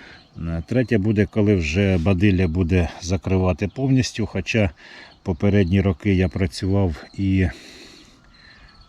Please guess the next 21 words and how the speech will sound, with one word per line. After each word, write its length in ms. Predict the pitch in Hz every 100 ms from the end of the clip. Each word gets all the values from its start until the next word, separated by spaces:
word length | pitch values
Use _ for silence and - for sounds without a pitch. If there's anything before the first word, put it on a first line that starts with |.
| _ _ - _ _ _ -
по 120 | 117
великому 520 | 120 135 135 139 131
бадиллю, 640 | 123 131 123 135 123 127 101 -
воно 300 | 101 101 98
лягало, 500 | 98 90 127 127 107
тому 280 | - 98 87
що 360 | - - 92
треба 340 | 80 101 85 90
було 280 | 85 90 85
підгортати, 800 | 90 82 95 - 127 113 117 - - - - -
треба 260 | 92 87
було 300 | 82 92 90
знищувати 880 | 80 92 90 - 87 85 - 92 87
між, 540 | 92 95 92 85 - -
е, 240 | 92 90
рядками 560 | 87 92 - 92 90 90
бур'яни. 600 | 82 98 104 110 147 143 - - - - - - - - - - - - - - -
Так, 80 | - - -
оце, 160 | -
мабуть, 340 | 98 - - -
пере-, 260 | - -